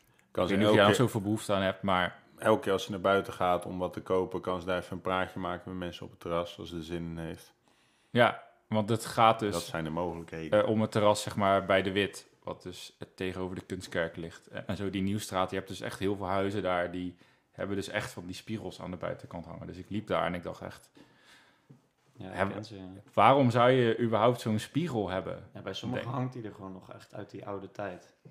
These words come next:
Speaker 3: Omdat vroeger dan, eh, ja,
Speaker 2: Ja.
Speaker 3: je, nu heb je tegenwoordig van die Ring deurbellen dat je kan zien op je telefoon wie er
Speaker 2: <laughs> Ja,
Speaker 3: voor de deur staat.
Speaker 2: ja.
Speaker 3: Maar toen was dat gewoon de old school Ring.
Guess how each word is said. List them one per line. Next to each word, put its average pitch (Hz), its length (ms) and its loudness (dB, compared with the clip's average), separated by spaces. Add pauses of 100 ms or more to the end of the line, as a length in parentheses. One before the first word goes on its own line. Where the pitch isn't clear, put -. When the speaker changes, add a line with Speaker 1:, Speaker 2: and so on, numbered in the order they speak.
(380)
Speaker 3:
Omdat 98 300 -10
vroeger 107 340 -10
dan, 98 300 -8
eh, 98 140 -10 (260)
ja, 107 120 -10
Speaker 2:
Ja. 110 280 2
Speaker 3:
je, 107 80 -8
nu 110 160 -4
heb 110 120 -4
je - 60 -20
tegenwoordig 104 360 -8
van 107 140 -10
die 104 220 -6
Ring 107 280 -4
deurbellen 98 360 -4
dat 95 160 -8
je - 60 -20
kan 98 220 -10
zien 98 460 -10 (100)
op - 80 -20
je - 60 -20
telefoon 95 480 -4
wie - 20 2
er 104 60 -2
Speaker 2:
<laughs> 113 80 2
Ja, 95 60 2
Speaker 3:
voor 127 180 2
de 113 80 2
deur 113 140 2
staat. 92 120 -6
Speaker 2:
ja. 90 120 2
Speaker 3:
Maar 101 140 -6
toen 110 220 -8
was 98 180 -8
dat 98 140 -6
gewoon 98 380 -8
de 92 120 -10
old 104 180 -8
school 95 360 -12
Ring. 92 340 -6